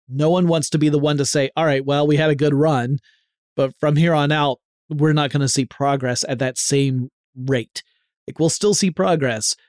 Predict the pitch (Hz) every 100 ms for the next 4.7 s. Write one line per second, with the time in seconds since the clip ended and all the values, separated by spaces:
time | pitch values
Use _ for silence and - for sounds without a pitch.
0 | _ _ _ - 151 143 139 - 147 131
1 | 156 147 131 139 117 104 113 113 135 143
2 | 147 139 147 147 160 160 - 160 170 175
3 | - 190 196 139 113 98 95 113 - 127
4 | 117 127 127 120 - 156